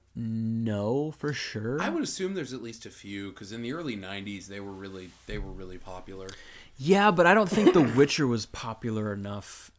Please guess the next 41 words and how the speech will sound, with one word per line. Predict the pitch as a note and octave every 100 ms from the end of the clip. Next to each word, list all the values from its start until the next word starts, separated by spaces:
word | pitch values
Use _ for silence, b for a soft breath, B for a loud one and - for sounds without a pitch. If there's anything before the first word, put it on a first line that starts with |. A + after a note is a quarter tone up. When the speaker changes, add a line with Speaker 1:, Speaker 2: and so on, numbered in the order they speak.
| -
Speaker 1:
to | -
have | G#2 - - G#2 G#2
its | -
own | F#2+
graphic | F#2+ G2 - -
Speaker 2:
Oh, | -
Speaker 1:
novel. | B2+ F#2 F#2+ - -
Speaker 2:
dude, | A#2+ F#2+ D#2+ _ _
everything | E3 C3+ A2+ G#2 F#2
had | F#2 F#2
its | F2+
own | F#2+ F2+
graphic | F#2 F#2 F2 -
novel. | A2 A2+
You | G2+ B2
just | D3+ E3+
Speaker 1:
Mm, |
Speaker 2:
may | A#2+
not | G2 F2+
know | F#2+ G#2 B2+
about | F#2+
Speaker 1:
you'd | C#3+ E3+ D3+
be | E3+
Speaker 2:
it. |
Speaker 1:
surprised. | - C3 - A2+ G#2 F#2+ G2
I |
mean, | G#2+ A2
Lord | B2 D3
of |
the | A#2+
Rings | C3 D#3
didn't | A#2 G#2+
have | G#2 G2+
its | -
own | G2+
graphic | G2 G2
novel | G2 F#2+ F#2+
when | F#2
it | -
came | - G2
out. | G#2